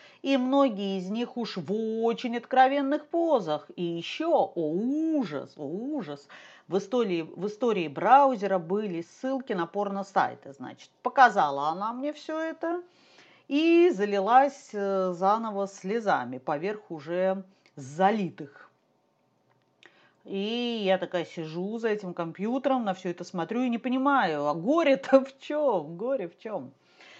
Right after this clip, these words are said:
Значит, э, рассказываю. Здесь важно подметить главный вывод. Заглядываться на других женщин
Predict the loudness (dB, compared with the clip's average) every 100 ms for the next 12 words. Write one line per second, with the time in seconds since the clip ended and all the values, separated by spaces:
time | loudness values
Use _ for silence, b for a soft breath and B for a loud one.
0 | B B -6 -4 -8 -12 -8 -6 -6 -2
1 | 6 4 6 8 8 6 -6 -12 -14 -16
2 | -14 -2 0 0 0 4 4 4 -2 -2
3 | -2 -2 -6 -6 -8 -4 0 0 0 -6
4 | -8 -8 -10 -16 -16 -2 0 0 2 6
5 | 8 6 0 -10 -14 -12 -10 -6 -6 -6
6 | -8 -8 -8 -8 -10 -18 -18